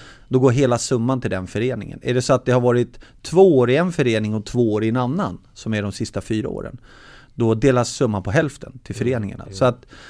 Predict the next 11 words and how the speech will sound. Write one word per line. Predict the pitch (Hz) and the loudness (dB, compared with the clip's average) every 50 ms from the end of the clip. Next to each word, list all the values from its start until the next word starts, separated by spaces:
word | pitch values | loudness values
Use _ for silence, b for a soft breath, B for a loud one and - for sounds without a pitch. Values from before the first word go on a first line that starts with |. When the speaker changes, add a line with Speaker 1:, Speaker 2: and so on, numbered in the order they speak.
| B B B B B B - | B B B B B B -8
Speaker 1:
eh, | - - - 55 55 57 - - - - | -6 -4 -2 -2 -2 -4 -4 -8 -10 -2
om | - 139 139 135 | 0 0 2 4
vi | 156 180 | 4 6
har | 170 156 156 143 | 6 6 4 4
en | 139 | 2
spelare, | 135 - - 135 127 117 117 117 113 117 113 117 113 113 | -2 0 0 2 2 4 4 2 2 2 2 2 0 -2
eh, | 113 - - - - - - - | -4 -6 -8 -8 -8 -8 -8 -2
till | - 143 120 | 0 2 2
exempel | 120 - - 135 131 131 - 123 113 107 | 2 2 2 2 2 2 0 -2 -4 -2
som, | - 120 110 110 107 110 107 | 0 2 2 2 2 0 0
eh, | 107 107 107 | 0 0 -2